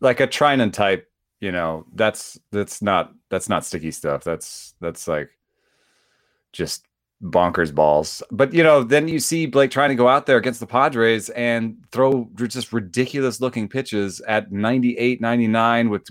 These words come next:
ridiculous sink, and everything looks amazing. And they just, like, get a couple nubblers. Like, he, he, it's not really, like, strikeout stuff. So you know why the rest of the league has gone towards the strikeout stuff when you see, like, three little nibblers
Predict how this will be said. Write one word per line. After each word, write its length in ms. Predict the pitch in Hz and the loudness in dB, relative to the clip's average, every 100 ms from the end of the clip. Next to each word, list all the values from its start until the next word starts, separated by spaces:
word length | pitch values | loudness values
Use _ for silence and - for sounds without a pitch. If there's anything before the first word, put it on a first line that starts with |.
| - | -12
ridiculous 580 | 98 - 123 139 117 - | -10 -4 -2 0 -2 -2
sink, 380 | 120 117 120 | 0 2 0
and 200 | 104 92 - - - - | -2 -4 -8 -20 -16 -4
everything 380 | 113 123 123 120 | -2 0 2 4
looks 180 | 120 104 | 2 0
amazing. 720 | 92 113 120 104 117 110 101 _ _ _ | -2 2 2 2 0 0 -4 _ _ _
And 280 | 113 113 107 | -2 0 0
they 140 | 120 117 | 0 0
just, 340 | 123 117 - | 0 -4 2
like, 280 | 117 107 - _ 98 - | 2 2 -2 _ -12 0
get 160 | 127 | 2
a 80 | 123 | 2
couple 380 | - 131 127 107 | 0 -4 -2 -2
nubblers. 600 | 98 117 117 104 87 - | 0 0 2 0 0 -2
Like, 160 | 104 117 | -4 -4
he, 80 | |
he, 340 | 120 117 110 120 | -14 -12 -8 -8
it's 200 | - - | -8 0
not 280 | 123 139 120 | 0 0 -2
really, 220 | 131 127 | 0 2
like, 160 | 104 | 2
strikeout 600 | - - 113 127 104 82 | 0 -6 -2 0 2 -2
stuff. 520 | - - 73 - - _ _ _ _ _ _ _ - | -2 -2 -2 -2 -10 _ _ _ _ _ _ _ -10
So 560 | - 104 95 92 90 80 - _ _ - | 2 4 6 4 2 -6 -16 _ _ -6
you 120 | 107 | 0
know 160 | 113 123 | 4 6
why 300 | 117 110 104 | 6 4 2
the 100 | 101 | 2
rest 240 | 120 - | 0 0
of 100 | 95 | -4
the 60 | 92 | -2
league 200 | 90 92 | -2 -4
has 120 | 85 | -2
gone 220 | 95 90 | 0 0
towards 240 | 90 87 | -2 -4
the 60 | 80 | -4
strikeout 440 | - 113 - 78 | -2 0 0 -2
stuff 320 | - 80 76 - | -2 -6 -6 -6
when 200 | 87 85 | -6 -6
you 80 | 82 | -6
see, 240 | - 95 | -6 -2
like, 220 | 90 82 | 0 -2
three 240 | - 110 104 | -4 -4 -2
little 240 | 98 95 | 0 -2
nibblers 580 | 87 92 85 85 82 | -2 -2 0 -2 -2